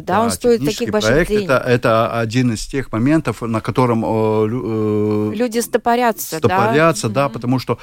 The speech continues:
Speaker 2: ну, тысяча, д-, две тысячи, да, это мы еще можем собрать, у нас есть накопление, а когда уже технический проект, да, и у нас, у нас, э, появляется такое сомнение, а может, мы дальше не пойдем, да?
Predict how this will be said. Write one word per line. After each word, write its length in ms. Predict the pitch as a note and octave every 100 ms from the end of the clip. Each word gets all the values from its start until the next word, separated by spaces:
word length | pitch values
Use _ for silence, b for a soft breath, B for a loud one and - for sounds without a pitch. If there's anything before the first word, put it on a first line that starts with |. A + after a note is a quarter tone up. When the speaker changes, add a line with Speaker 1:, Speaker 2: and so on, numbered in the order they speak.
| B B
Speaker 2:
ну, 260 | C3+ D3 B2 -
тысяча, 380 | C3+ C3 - G#2+
д-, 200 | A2+ G#2+
две 240 | G2+ C3+
тысячи, 360 | - B2 - G2+
да, 220 | A#2+ A#2+
это 140 | A2
мы 120 | G2+ A2
еще 220 | G2+ -
можем 340 | B2 C#3+ B2+
собрать, 440 | - A2+ B2 A#2 G2
у 40 |
нас 240 | - -
есть 160 | G#2 F#2+
накопление, 720 | G#2 - F2+ B2+ D3 C3 A2+ - B B
а 60 |
когда 220 | - G2+ A2+
уже 160 | G#2
технический 540 | - - A#2+ A2 - G2
проект, 520 | G2+ A#2 F3+ F3 -
да, 200 | G2+ A2 B B -
и 80 |
у 80 | G#2+
нас, 240 | A2+ A#2+ C#3
у 60 |
нас, 180 | A2+ -
э, 320 | B2 A2+ A2 G#2+
появляется 400 | A2 A2 A2+ -
такое 180 | - A#2
сомнение, 380 | A2+ A#2 A#2+ -
а 60 |
может, 220 | G2+ G#2 -
мы 60 | G#2+
дальше 340 | G#2+ G#2+ -
не 60 | G2
пойдем, 580 | G#2 G2 G#2+ C#3 A2+
да? 220 | D#2 F#2